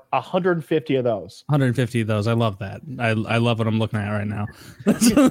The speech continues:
Speaker 2: that's great. <laughs>
Speaker 1: You could give, you could build, like, a whole tube city in your house, and they could just be, like,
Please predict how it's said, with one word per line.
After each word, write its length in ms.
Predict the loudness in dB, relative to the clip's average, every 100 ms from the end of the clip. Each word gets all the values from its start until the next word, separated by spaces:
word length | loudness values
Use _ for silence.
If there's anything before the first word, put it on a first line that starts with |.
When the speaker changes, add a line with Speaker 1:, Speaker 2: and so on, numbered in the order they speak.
| 6 4 4 2
Speaker 2:
that's 200 | 2 2
great. 260 | 2 2 4
<laughs> 1400 | 4 4 2 0 4 4 6 4 4 4 4 0 0 -2 0
Speaker 1:
You 100 | 0
could 100 | 2
give, 220 | 0 0
you 80 | -2
could 160 | 2
build, 160 | 2 4
like, 100 | 4
a 60 |
whole 220 | 2 2 0
tube 300 | -4 -2 -4
city 420 | -2 0 0 0
in 80 | 0
your 140 | 0
house, 400 | 2 2 2 0
and 80 | -2
they 60 | 0
could 80 | -2
just 160 | -2
be, 100 | 0
like, 200 | 2 2